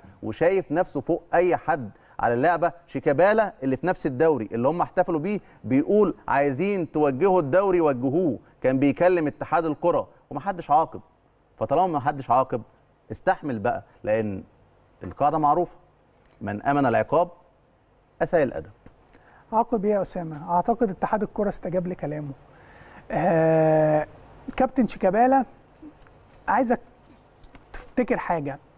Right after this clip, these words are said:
Speaker 2: كابتن طه بصري لما جمهور النادي الأهلي أي حد بيفتكره دلوقتي بيقول قبله الخلوق طه بصري. والله العظيم زي ما بقول لك، أي مشجع أهلاوي بيقول الخلوق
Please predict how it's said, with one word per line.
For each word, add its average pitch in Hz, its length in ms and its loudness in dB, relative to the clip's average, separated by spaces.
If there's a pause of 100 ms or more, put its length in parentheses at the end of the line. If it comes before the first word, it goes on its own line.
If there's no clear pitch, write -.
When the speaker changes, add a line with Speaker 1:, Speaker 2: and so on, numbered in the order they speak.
(540)
Speaker 2:
كابتن 240 300 0
طه 254 200 4
بصري 185 500 -4 (200)
لما 175 260 -6
جمهور 175 320 0
النادي 214 340 2
الأهلي 175 500 -2
أي 208 180 4
حد 190 320 -2
بيفتكره 180 640 -4
دلوقتي 202 600 -2 (520)
بيقول 247 400 2 (100)
قبله 254 460 0 (320)
الخلوق 208 800 2 (260)
طه 220 240 2
بصري. 156 440 -10 (220)
والله 185 340 2
العظيم 196 380 2
زي 208 160 0
ما 190 60 -4
بقول 175 260 -2
لك، 151 100 -10 (180)
أي 247 360 4
مشجع 185 580 0
أهلاوي 226 460 2 (460)
بيقول 233 380 4
الخلوق 226 640 2